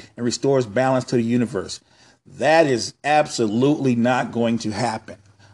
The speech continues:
A lot of things are gonna happen this N B A season. One of them will not be the Toronto Raptors winning an N B A championship. But I love the optimism.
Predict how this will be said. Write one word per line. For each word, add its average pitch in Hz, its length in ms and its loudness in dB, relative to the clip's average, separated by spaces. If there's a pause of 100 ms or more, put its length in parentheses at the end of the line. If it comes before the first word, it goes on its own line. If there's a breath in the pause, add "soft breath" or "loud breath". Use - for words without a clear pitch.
A 131 140 2
lot 214 380 4
of 226 100 -6
things 214 240 0
are 170 60 2
gonna 160 200 0
happen 165 420 2
this 180 240 4
N 180 160 2
B 185 140 4
A 180 100 4
season. 180 540 2 (280 soft breath)
One 151 260 2
of 170 120 4
them 160 200 2
will 135 140 2
not 143 320 2
be 139 80 2
the 131 140 0
Toronto 135 540 0
Raptors 127 560 2
winning 123 320 0
an 113 120 0
N 120 140 0
B 117 140 2
A 110 100 2
championship. 98 840 -6 (480 soft breath)
But 147 100 2
I 131 80 2
love 165 300 4
the 180 120 2
optimism. 160 760 2